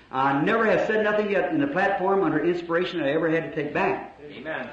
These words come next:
Speaker 1: Uh, you can call that seed a serpent or whatever you wish to, whatever them messages was, or the great harlot that so much kick is against. Just come, won't you come to me with the scriptures with it?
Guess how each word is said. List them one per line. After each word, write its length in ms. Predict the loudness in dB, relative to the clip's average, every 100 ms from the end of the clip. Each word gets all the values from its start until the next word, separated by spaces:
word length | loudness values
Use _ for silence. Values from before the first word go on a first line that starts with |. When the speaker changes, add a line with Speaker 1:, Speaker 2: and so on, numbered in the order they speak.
| -2
Speaker 1:
Uh, 60 |
you 140 | 2 2
can 80 |
call 180 | 2 2
that 220 | 2 2
seed 160 | 0 0
a 120 | 0
serpent 320 | 0 -2 0
or 60 | 0
whatever 260 | 2 2 2
you 120 | 2
wish 280 | 2 0 -2
to, 120 | 0
whatever 280 | 2 2 2
them 160 | 0
messages 440 | 0 -2 -2 -2 0
was, 280 | 0 2 0
or 40 |
the 60 | 0
great 220 | 0 0
harlot 420 | 2 2 2 0 -6 -8
that 160 | -6 -4
so 80 | 0
much 220 | 0 -2
kick 200 | 0 0
is 120 | 0
against. 300 | 0 0 0 -4 -14 -20 -8
Just 200 | -6 -2
come, 380 | 0 2 2 0
won't 160 | -2
you 40 | -2
come 180 | -2 0
to 100 | 0
me 80 |
with 160 | 0 0
the 60 | -4
scriptures 420 | -4 -2 -2 -4
with 120 | -8
it? 100 | -14